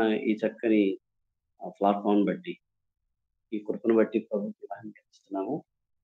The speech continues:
మరొక పర్యాయం చేరి ఉన్న అందరికీ యేసు ప్రభు వారి పేరిట శుభాలు, వందనాలు తెలియజేస్తున్నాం. So ఆలస్యం చేయకుండా ఈ ఉదయకాలపు ధ్యానంలోనికి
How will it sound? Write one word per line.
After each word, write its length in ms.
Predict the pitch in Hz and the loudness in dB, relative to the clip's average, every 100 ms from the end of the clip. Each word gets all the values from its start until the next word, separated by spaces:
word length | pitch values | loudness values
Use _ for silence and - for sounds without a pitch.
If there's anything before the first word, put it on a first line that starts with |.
| _ _ _ _ - | _ _ _ _ 0
మరొక 280 | 123 127 135 | 4 6 8
పర్యాయం 640 | 139 147 147 160 196 - _ _ _ _ _ - - - 220 | 8 8 6 4 -2 -8 _ _ _ _ _ 6 6 4 -4
చేరి 380 | - - 127 120 | -14 -4 0 4
ఉన్న 180 | 113 | 4
అందరికీ 560 | 113 117 139 147 143 - _ _ _ _ _ _ _ _ _ _ - | 6 8 10 8 4 -6 _ _ _ _ _ _ _ _ _ _ 0
యేసు 240 | 117 120 | 0 2
ప్రభు 240 | 117 117 107 | 4 4 6
వారి 120 | 101 | 4
పేరిట 540 | - 95 95 98 98 - _ _ _ _ _ _ - - 320 294 226 196 139 - - _ | 4 0 0 -2 -2 -12 _ _ _ _ _ _ 4 6 6 6 8 8 6 0 -12 _
శుభాలు, 680 | - 139 151 147 240 - - _ _ _ _ _ - | 0 8 10 10 6 4 -10 _ _ _ _ _ 0
వందనాలు 440 | 113 120 120 117 | 4 6 6 4
తెలియజేస్తున్నాం. 720 | 117 113 113 110 107 107 117 170 | 4 4 6 4 0 0 2 2
So 400 | - _ _ 101 | -2 _ _ 0
ఆలస్యం 320 | 101 104 110 | 0 0 2
చేయకుండా 420 | 107 107 104 120 | 2 2 0 2
ఈ 140 | 143 113 | 2 0
ఉదయకాలపు 840 | 107 110 110 107 104 - 98 98 - _ _ _ _ _ _ _ _ 101 | 0 -2 -2 -2 -4 -6 -8 -8 -10 _ _ _ _ _ _ _ _ -6
ధ్యానంలోనికి 960 | 104 104 107 104 101 101 107 101 98 | 0 2 2 2 0 -2 -2 -2 -4